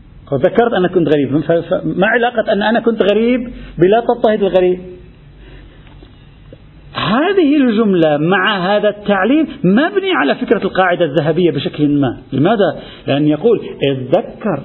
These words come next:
أنت كنت غريبا". ماذا كنت تريد لما كنت غريبا؟ ماذا كنت تحب لما كنت غريبا؟ ماذا كنت ترى أنه عادل في حقك لما كنت غريبا؟ أن لا يضطهدك أصحاب الوطن، إذن لا تضطهد الآخرين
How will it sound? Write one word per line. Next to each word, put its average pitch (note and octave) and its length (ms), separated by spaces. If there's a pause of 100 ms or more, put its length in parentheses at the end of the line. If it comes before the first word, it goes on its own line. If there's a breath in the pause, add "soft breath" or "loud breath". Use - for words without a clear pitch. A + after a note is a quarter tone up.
(160)
أنت B2 300 (220)
كنت F3 460
غريبا". D#3+ 680 (200 loud breath)
ماذا D4+ 180
كنت E4+ 300
تريد F#3 480
لما D3 220
كنت C#3 240
غريبا؟ A#2 400 (760 loud breath)
ماذا D4+ 160
كنت D#4 240
تحب C4 460
لما E3+ 240
كنت D3+ 240
غريبا؟ A#2+ 480 (540 loud breath)
ماذا B3+ 300 (120)
كنت B3 260
ترى A#3+ 340
أنه A3 280
عادل G#3+ 280
في G#3+ 140
حقك G#3+ 360
لما F3 280
كنت D#3+ 240
غريبا؟ C3+ 400 (600 loud breath)
أن D#3 140 (180)
لا F#3 140
يضطهدك E3+ 720
أصحاب D3+ 420
الوطن، D3 360 (1600)
إذن G3+ 220
لا G3+ 300
تضطهد E3+ 580
الآخرين B2+ 500